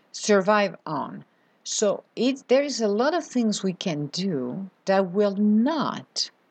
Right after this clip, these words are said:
interfere with their life, but that will help them along the way. But you cannot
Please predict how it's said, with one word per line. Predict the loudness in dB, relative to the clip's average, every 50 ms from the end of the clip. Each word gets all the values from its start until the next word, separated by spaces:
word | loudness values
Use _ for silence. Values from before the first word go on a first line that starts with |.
| _ _
interfere | 0 0 0 2 0 -4 -4 -6 -6 -2 0 0 0
with | 0 0 -2 -2 -2 -4 -4
their | -2 0 0 2 0 0 -2 -4 _ _ _ _ _
life, | -4 -2 2 2 2 2 0 -2 -6 -12 -16 _ _ _ _ _ _ _ _ _ _ _ _
but | _ -2 0 2
that | 2 2 2 2
will | 0 -2 -2 0 2 2 0 0
help | -4 -10 -12 -6 -2 0 0 0 -2 -4 -4
them | -4 -2 -2 -2 -6 -6 _
along | -2 0 0 0 0 -2 -2 -4 -4
the | -4 -6
way. | -6 -6 -6 -6 -8 -14 _ _ _ _ _ _ _ _ _ _ _ _ _ _
But | -14 -12 -6 -6
you | -8
cannot | -4 -2 -2 0 0 2 2 0 0 -2 -4 -6 -8 -10 _ -18